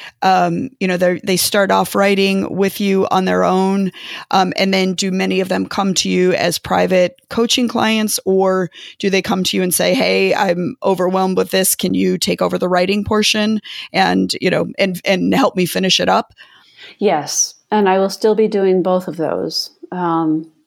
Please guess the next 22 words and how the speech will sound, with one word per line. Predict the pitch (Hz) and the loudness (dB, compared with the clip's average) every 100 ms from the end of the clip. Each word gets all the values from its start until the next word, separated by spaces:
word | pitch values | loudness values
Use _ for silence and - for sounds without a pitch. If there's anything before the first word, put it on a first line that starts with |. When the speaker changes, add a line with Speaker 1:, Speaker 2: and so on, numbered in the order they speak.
| _ _ _ - 190 | _ _ _ -8 0
Speaker 2:
I'll, | 185 170 | 0 0
I'll | 196 185 | -2 -2
take | - 180 | -2 -2
them | 190 175 | 2 2
down | 175 175 170 | 4 2 2
either | 202 160 | 0 0
the | 170 | 0
writing, | 180 196 226 233 - - | 2 2 2 0 -6 -8
the | 190 | -4
coaching | 226 240 285 262 | 0 0 0 0
path, | 277 269 294 - - _ _ _ _ _ _ | 2 2 0 -6 -20 _ _ _ _ _ _
um, | 202 196 185 180 170 - - | -4 0 0 0 -2 -4 -2
or | 202 196 | 0 2
if | 196 202 | 0 0
they | 190 | 0
don't | 208 220 | 0 2
wanna | 214 202 | 2 2
write | 190 202 208 | 2 2 2
their | 185 | 2
own, | 196 220 262 285 - _ | 4 4 2 0 -6 _
um, | 151 185 175 165 160 170 - _ _ _ _ _ _ 330 - _ _ _ _ _ - | -4 -2 0 2 0 -2 -14 _ _ _ _ _ _ -18 -18 _ _ _ _ _ -12
uh, | - 180 | -6 -4